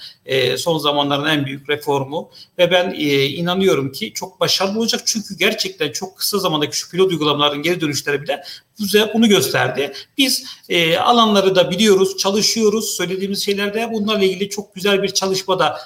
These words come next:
karşınıza çıkaracağız. İnşallah Sayın Bakanımızın talimatıyla da yakın zamanlarda, e, ne zaman Sayın Bakanımız uygun görürse o zaman da genişleterek tüm Türkiye'de bu uygulamayı, e, göreceğiz. Ben şimdiden hayırlı olmasını diliyorum hukuk dünyamıza.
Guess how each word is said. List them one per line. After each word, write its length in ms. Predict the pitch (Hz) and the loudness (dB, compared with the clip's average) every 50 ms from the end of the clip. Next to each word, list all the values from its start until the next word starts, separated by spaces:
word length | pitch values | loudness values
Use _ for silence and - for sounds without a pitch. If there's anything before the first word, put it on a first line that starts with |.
| - _ _ | -18 _ _
karşınıza 720 | - 180 180 175 - 170 160 147 139 143 135 135 - - - | 2 2 2 2 0 -2 -4 -2 0 0 0 0 -2 -8 -6
çıkaracağız. 560 | - - - - 220 214 202 196 214 214 226 220 | -6 -6 -2 0 0 0 2 2 0 0 0 0
İnşallah 300 | 226 - - 180 165 170 | -2 -2 0 0 -2 -2
Sayın 300 | 165 - 196 196 196 185 | -2 -2 -2 -2 -2 -2
Bakanımızın 480 | 180 185 - 165 160 156 147 156 151 151 | -4 -4 -4 -6 -6 -6 -8 -8 -10 -6
talimatıyla 580 | - 185 190 185 180 170 156 160 - 139 131 - | -4 -2 -2 0 0 -2 -2 -4 -6 -10 -4 -2
da 220 | 185 214 - - - - - _ _ | -2 -2 -4 -6 -12 -18 -20 _ _
yakın 240 | 214 202 196 - 196 | -6 -4 -2 0 0
zamanlarda, 920 | 170 160 170 156 151 151 151 147 139 139 139 135 135 143 139 143 143 - - - _ _ _ - 147 | 2 2 2 4 4 2 2 2 0 0 0 0 0 0 0 0 0 -4 -10 -18 _ _ _ -4 -2
e, 160 | 143 143 147 | -2 0 0
ne 100 | 180 190 | 0 2
zaman 380 | 185 208 202 - 151 - - - | 2 2 2 2 -2 -4 -6 -8
Sayın 280 | - - 160 147 143 | -6 -4 -4 -4 -4
Bakanımız 340 | 135 135 - 143 135 127 - | -6 -8 -6 -8 -8 -8 -8
uygun 240 | 165 156 147 151 156 | -10 -8 -8 -6 -6
görürse 340 | 151 156 147 131 - 220 - | -4 -4 -4 -4 -4 -6 -4
o 140 | 262 214 196 | -2 -2 0
zaman 260 | 160 147 139 139 151 | 0 0 0 0 -2
da 40 | 160 | 0
genişleterek 640 | 147 180 190 185 - - 170 - - 151 202 233 - - - - - _ _ | 0 2 2 2 2 0 -2 -2 -4 -4 -4 -4 -6 -10 -18 -20 -20 _ _
tüm 160 | - 233 202 | -4 -4 -4
Türkiye'de 440 | - 170 156 - - 147 160 160 165 | -4 -6 -8 -6 0 0 2 2 2
bu 40 | 196 | 2
uygulamayı, 640 | 185 151 151 143 139 135 147 143 170 202 233 - - | 0 2 2 2 2 2 2 4 4 4 2 2 -2
e, 320 | - 160 151 151 143 143 143 | -2 0 0 2 2 2 0
göreceğiz. 500 | 143 - 214 208 196 180 - 190 208 202 202 | 2 4 6 6 6 6 6 4 2 2 2
Ben 120 | 208 202 | 0 2
şimdiden 580 | 196 202 - 220 196 175 156 147 180 190 202 196 - - - - _ | 2 0 -2 -2 -4 -4 -2 0 0 0 0 -4 -8 -18 -20 -20 _
hayırlı 360 | - - 185 202 208 202 208 | -4 0 2 2 4 4 4
olmasını 520 | 208 202 196 196 185 175 - 170 170 160 151 | 4 4 4 2 2 0 0 -4 -4 -4 -6
diliyorum 480 | 165 156 151 151 147 143 160 180 190 | -6 -4 -2 -2 -2 -2 -2 -6 -8
hukuk 260 | 175 165 - - 170 - _ _ _ | -10 -14 -14 -18 -20 -20 _ _ _
dünyamıza. 920 | 160 147 156 151 151 147 143 143 139 123 151 165 208 - - - - - | -6 -4 -2 0 0 0 0 0 -2 0 0 0 0 -2 -6 -10 -16 -20